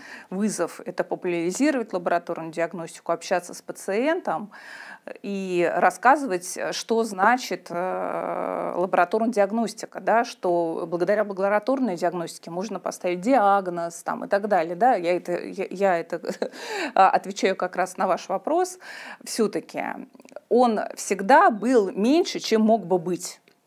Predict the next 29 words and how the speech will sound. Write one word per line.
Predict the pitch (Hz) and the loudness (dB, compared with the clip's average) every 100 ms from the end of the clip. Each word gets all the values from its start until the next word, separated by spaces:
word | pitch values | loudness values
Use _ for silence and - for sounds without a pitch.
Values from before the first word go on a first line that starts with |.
| _ _ _ | _ _ _
рынок | - 208 254 247 | 0 4 4 0
лабораторной | 170 175 175 202 202 180 | -2 0 0 -2 -4 0
диагностики, | 175 185 185 170 - - - - - - - - - | 2 2 2 -8 -10 -16 -14 -14 -14 -16 -20 -10 -2
потому | 190 202 214 | 4 4 2
что, | - 202 | -2 0
как | 196 - | 0 6
правило, | 254 214 180 | 6 6 2
это | 180 180 | -4 -6
всегда | - 202 190 | -4 2 2
топ-, | 180 165 - - - | 2 -6 -8 -4 4
топ-сто | 233 - - - 226 180 156 165 _ - - | 4 4 -10 0 0 2 -2 -6 _ -20 -10
э, | - 180 - - | -2 -2 -2 2
анализов, | 190 226 330 370 320 339 320 - | 6 8 8 8 6 4 2 -6
остальные | - 196 - 233 233 226 196 | 0 2 6 6 4 0 0
там | 180 185 | -2 -2
две | 175 202 | -2 -2
тысячи | 196 185 - | -2 -6 -6
тестов, | 180 196 170 - 180 - | 0 2 2 -2 -6 0
они | 208 190 180 170 | 2 2 -2 0
заказываются | 196 185 180 170 165 170 - | 0 2 0 0 -8 -6 -6
единично, | 190 190 233 302 415 - 311 294 294 - - - | -4 2 6 6 6 2 2 2 0 -8 -8 0
о | |
них | 208 208 202 | 2 0 -4
никто | 196 202 | -6 -4
не | 190 | -4
хочет | - 175 170 | -4 -4 -4
слышать, | - 240 294 320 320 269 | -2 6 8 8 4 -2
знать. | 190 202 196 233 294 311 - - - - - | -4 -2 4 4 4 0 -14 -20 -16 -12 -2
Э, | - 180 175 165 165 175 175 | 4 4 4 2 0 -2 -6